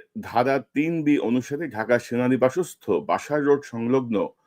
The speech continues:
উত্তর দিকে অবস্থিত ইএমএস বিল্ডিং নম্বর চুয়ান্ন, ঢাকা সেনানিবাস ঢাকাকে সাময়িকভাবে কারাগার হিসেবে ঘোষণা করা হইল।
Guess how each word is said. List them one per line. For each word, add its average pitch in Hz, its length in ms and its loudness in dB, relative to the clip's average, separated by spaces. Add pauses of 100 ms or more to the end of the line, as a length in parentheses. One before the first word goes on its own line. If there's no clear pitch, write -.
(360)
উত্তর 139 320 0
দিকে 175 360 0
অবস্থিত 147 720 0 (100)
ইএমএস 139 480 2
বিল্ডিং 127 600 0
নম্বর 113 380 -2
চুয়ান্ন, 139 460 0 (880)
ঢাকা 113 280 -2
সেনানিবাস 131 600 0
ঢাকাকে 127 560 -6
সাময়িকভাবে 135 880 -2 (420)
কারাগার 131 400 4
হিসেবে 147 340 -6
ঘোষণা 101 340 -8
করা 90 240 -4
হইল। 90 360 -6